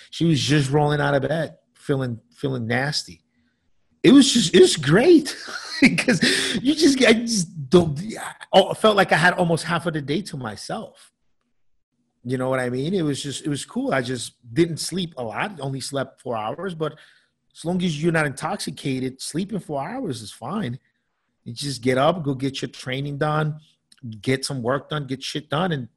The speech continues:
before they're rolling out of bed. I don't, I don't mind it at all. Obviously, I'm not gonna make a life with this person,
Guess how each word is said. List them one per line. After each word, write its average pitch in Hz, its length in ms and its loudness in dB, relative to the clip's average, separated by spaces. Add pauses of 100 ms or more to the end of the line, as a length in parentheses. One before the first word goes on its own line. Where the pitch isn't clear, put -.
(200)
before 135 340 -8
they're 135 100 -2
rolling 131 240 -2
out 123 140 -2
of 113 60 -4
bed. 123 140 -6
I 131 80 2
don't, 214 160 -2
I 180 60 0
don't 233 100 -2
mind 165 220 0
it 123 60 -2
at 113 80 -6
all. 117 240 -6 (340)
Obviously, 190 400 2
I'm 143 80 -2
not 135 140 0
gonna 131 160 -2
make 117 240 -4
a 98 40 -10
life 143 280 -6
with 110 100 -4
this 113 160 -10
person, 110 600 -10